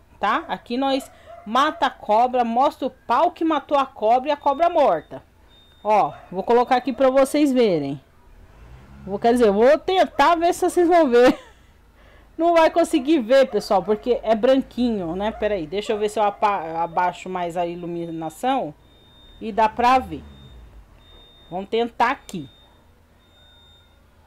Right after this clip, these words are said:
Ó, ah, acho que deu um pouquinho, ó. É um comentário.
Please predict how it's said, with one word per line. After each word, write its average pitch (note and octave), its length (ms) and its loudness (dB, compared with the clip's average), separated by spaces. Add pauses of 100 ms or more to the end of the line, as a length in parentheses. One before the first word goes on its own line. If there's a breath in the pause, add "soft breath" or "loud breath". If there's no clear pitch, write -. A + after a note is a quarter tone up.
(280)
Ó, E3+ 280 0 (340)
ah, G#3+ 460 2
acho - 200 -6
que A3+ 120 -6
deu A3+ 160 2
um C4 60 2
pouquinho, C4 640 2
ó. G3+ 380 6 (1600)
É F#3 100 -4
um G3 100 0
comentário. G#3 880 2